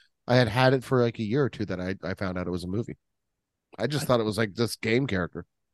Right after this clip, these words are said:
Speaker 2: I think we should watch it in honor of him at some point in time and then discuss it. Um, I, other thing,
Speaker 1: Yeah.
Speaker 2: real quick, speaking of some sad news, real quick, before I get to the
Speaker 1: Oh,
Speaker 2: more
Speaker 1: God.
Speaker 2: entertaining one.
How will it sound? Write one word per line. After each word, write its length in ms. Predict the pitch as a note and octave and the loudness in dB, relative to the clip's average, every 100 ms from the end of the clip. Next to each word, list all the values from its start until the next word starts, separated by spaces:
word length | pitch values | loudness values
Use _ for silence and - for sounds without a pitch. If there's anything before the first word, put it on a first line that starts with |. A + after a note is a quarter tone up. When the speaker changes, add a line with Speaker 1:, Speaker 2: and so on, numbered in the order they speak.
| _ _ - | _ _ -6
Speaker 2:
I 140 | - G#2+ | -4 2
think 260 | C#3+ - | 0 2
we 120 | C3+ | 2
should 260 | C3 C3+ G#2 | 2 2 2
watch 300 | G#2+ G#2+ - | 6 6 6
it 80 | G#2 | 2
in 140 | G2 | 4
honor 340 | F#2+ F#2 G#2 A2 | 4 4 4 2
of 80 | |
him 180 | B2+ A#2+ | 0 -2
at 100 | A#2+ | -2
some 140 | - B2+ | -2 -2
point 200 | C3+ D3 | -2 -2
in 60 | C#3 | -2
time 320 | D3+ D#3 C3 | 2 2 2
and 140 | G2+ | 0
then 140 | G2 F#2 | 0 -2
discuss 420 | F#2+ - E2+ - | -4 -4 -4 -4
it. 100 | - - _ _ _ _ _ _ _ _ _ _ _ _ _ - | -8 -10 _ _ _ _ _ _ _ _ _ _ _ _ _ 0
Um, 260 | C3 B2 C3+ | 6 6 6
I, 100 | D3 | 4
other 280 | C#3 E3 F#3 | 8 8 8
thing, 260 | - D#3+ C#3 | 6 4 4
Speaker 1:
Yeah. 80 | C#3+ | 0
Speaker 2:
real 220 | C#3 D3 | 0 0
quick, 320 | - C#3 - - | 4 2 2 -14
speaking 360 | - - C#3+ B2+ | -6 0 2 2
of 100 | G#2+ | 0
some 120 | - | 0
sad 340 | G2+ - A#2 G#2 | -4 4 4 6
news, 240 | G2+ F#2+ | 2 2
real 100 | G2 | -2
quick, 160 | - F#2+ | -2 -2
before 180 | - F#2 | 2 2
I 20 | |
get 160 | F#2 | 2
to 80 | F#2+ | -2
the 180 | E2+ E2+ A2+ | -2 -4 -6
Speaker 1:
Oh, 80 | C#3 G#2+ A2 | -10 -10 -4
Speaker 2:
more 220 | G#2 G2+ | 4 4
Speaker 1:
God. 40 | G2 | 4
Speaker 2:
entertaining 480 | G2 G2 B2+ A2+ | 0 2 4 4
one. 180 | G#2 G2 | 2 0